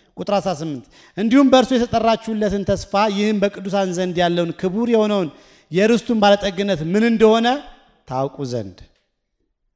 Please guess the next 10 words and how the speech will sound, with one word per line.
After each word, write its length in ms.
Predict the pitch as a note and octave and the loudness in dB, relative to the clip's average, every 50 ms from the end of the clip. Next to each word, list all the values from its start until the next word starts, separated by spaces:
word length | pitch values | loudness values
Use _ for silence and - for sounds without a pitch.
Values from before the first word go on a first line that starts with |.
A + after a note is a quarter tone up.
| _ _ _ _ _ _ _ _ _ | _ _ _ _ _ _ _ _ _
የልባችሁ 560 | D3 F3+ G#3+ B3 G#3+ F3 A#3+ A#3 A3 A3+ A#3 A3 | -4 2 2 2 4 8 8 6 8 8 6 4
አይኖች 300 | G#3 G3+ G3+ G3+ - - F#3+ | 4 4 4 0 -2 -2 -4
እንዲበሩ።" 440 | F3+ F3+ D3+ E3 D#3 C#3+ C#3 A#2+ A2 G#2+ - _ _ _ _ _ _ _ _ _ _ _ _ _ _ _ _ _ _ _ _ _ _ _ _ _ _ _ _ - | -4 -2 0 0 0 2 0 -2 -4 -8 -14 _ _ _ _ _ _ _ _ _ _ _ _ _ _ _ _ _ _ _ _ _ _ _ _ _ _ _ _ -10
የልባችን 540 | C#3+ D3 D#3+ D3 C3+ D#3+ D#3 - - F3+ E3+ | -8 -8 -8 -6 -4 -6 -6 -4 -6 -6 -6
አይኖች 200 | E3+ F3 E3+ D3+ | -6 -6 -8 -8
መብራት 360 | F3 F3+ F3 F#3+ G3 - F3 E3+ | -8 -8 -6 -6 -6 -6 -6 -8
ማለት 280 | F#3 F3+ G3 A3+ G#3+ - | -10 -8 -8 -8 -10 -10
ይህም 240 | - E3+ F3 F#3 G#3 G3 | -10 -10 -10 -10 -10 -10
ማወቅ 300 | F3 E3+ E3+ E3+ E3 - | -6 -4 -4 -4 -6 -8
ነው። 140 | - - _ | -16 -20 _